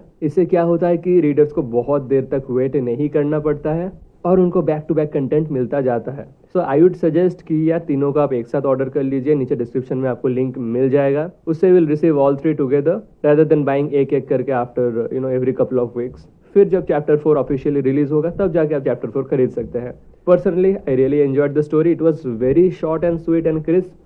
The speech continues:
तीनों को शायद, I think, थर्टी मिनट्स में ही खत्म कर चुका था मैं। It's very, you know,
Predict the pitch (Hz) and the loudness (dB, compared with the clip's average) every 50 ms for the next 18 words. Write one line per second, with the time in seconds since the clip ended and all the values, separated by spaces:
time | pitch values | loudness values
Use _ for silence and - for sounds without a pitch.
0 | _ _ - 151 151 165 170 170 180 175 - 185 170 170 165 156 156 156 180 175 | _ _ -4 0 2 2 2 2 0 -2 -2 -2 0 0 0 0 0 -2 -2 -4
1 | 165 - - 139 127 - 170 165 165 165 165 165 165 165 160 165 165 160 151 156 | -4 -2 -4 -4 -2 0 0 0 2 2 0 0 0 0 -2 -2 -2 -6 -6 -4
2 | 156 165 156 160 147 143 156 147 165 165 156 160 156 151 170 165 170 170 147 135 | -4 -4 -4 -2 0 0 0 2 0 0 0 0 -2 0 -2 -2 0 -2 -2 -4
3 | - 127 117 120 127 131 135 156 185 190 180 175 165 160 175 190 | -6 -8 -4 0 0 2 4 4 2 2 2 0 0 0 -2 -2